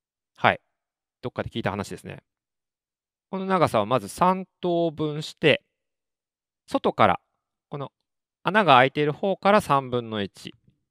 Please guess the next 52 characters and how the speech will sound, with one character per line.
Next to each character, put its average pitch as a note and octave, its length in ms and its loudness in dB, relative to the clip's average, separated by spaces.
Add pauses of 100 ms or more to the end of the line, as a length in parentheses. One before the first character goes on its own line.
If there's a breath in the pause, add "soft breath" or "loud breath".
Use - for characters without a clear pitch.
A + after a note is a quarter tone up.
(680)
の F3+ 100 -4
位 A#2+ 40 -2
置 - 140 -10
で - 140 -16
す。 - 160 -20 (800)
も - 60 -20
う - 20 -16
一 - 40 -20
回 B2+ 80 0
言 - 20 -2
い - 20 -2
ま F#2 80 -10
す - 80 -16
ね。 G#2+ 160 -10 (720)
こ D#3 80 -14
の C#3+ 100 -10
長 D#3 300 4
い C3 40 8
辺 G#2 180 -2
あ F#2+ 80 -4
り - 80 -14
ま - 40 -14
す - 80 -16
ね。 F3+ 120 -10 (420)
長 D3 380 0
い A#2+ 80 0
辺 A#2 340 -6
の D#3+ 220 -8 (1200)
長 A2+ 240 -2
さ、 - 140 -8
三 F#3+ 360 -2 (140)
等 F3 260 0
分 D#3+ 260 -4
し - 120 -14
た D3 140 0
う - 20 -4
ち - 120 -14
の D#3 80 -6
外 A#3+ 320 -6
か A#3 160 0
ら - 120 4
三 A2+ 260 -2
分 G2+ 180 -8
の F#2+ 80 -12
一。 - 240 -18 (760)
は - 80 0
い。 - 80 -12 (1120)
こ F3+ 120 -6
こ F3+ 140 -4
と、 D#3 400 0 (840)
今 - 120 -6
度、 A2+ 120 -10